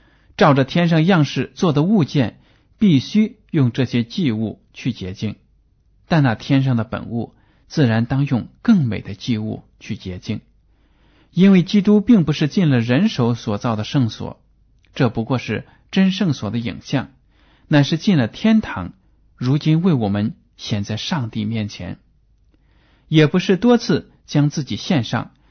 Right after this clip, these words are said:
像那大祭司每年带着牛羊的血进入圣所。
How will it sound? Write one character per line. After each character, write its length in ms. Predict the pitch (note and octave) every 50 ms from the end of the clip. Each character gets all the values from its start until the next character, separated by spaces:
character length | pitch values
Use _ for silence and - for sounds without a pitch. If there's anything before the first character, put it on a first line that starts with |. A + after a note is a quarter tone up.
| _ _ _ _
像 220 | - - F3+ D#3
那 100 | D3+ C#3
大 200 | C#3 F#3 D#3 B2+
祭 180 | - - C#3+ B2+
司 360 | - - D3+ D3+ D3+ - _ _ _ _
每 220 | _ C3 A#2+ A#2 A2+
年 240 | A#2 B2+ C#3+ E3 F3+
带 160 | - F#3+ D#3+
着 140 | C#3 C3 A#2+
牛 260 | A#2+ A#2+ C#3 F3+ G3+
羊 180 | F3 B2+ C#3
的 80 | D#3+ D3
血 380 | A#2 - - G#2+ F#2+ - - _ _ _ _ _ _
进 240 | - - G3+ E3 C3
入 200 | A#2 A#2+ A2 G#2
圣 260 | - - D#3 C3+ A2
所。 320 | - - F#2+ - - _